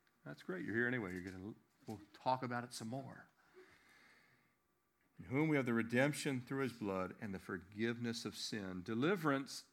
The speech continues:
and redemption, deliverance, redemption, very closely connected terms from a theological perspective.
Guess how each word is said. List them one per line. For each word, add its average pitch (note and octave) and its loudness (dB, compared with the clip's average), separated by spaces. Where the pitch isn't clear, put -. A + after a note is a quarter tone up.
and A#2 0
redemption, A2 0
deliverance, A2+ -4
redemption, A2+ 0
very D3 6
closely C#3+ 0
connected A2+ -2
terms F#2+ -6
from B2 4
a - 2
theological A#2 2
perspective. - -12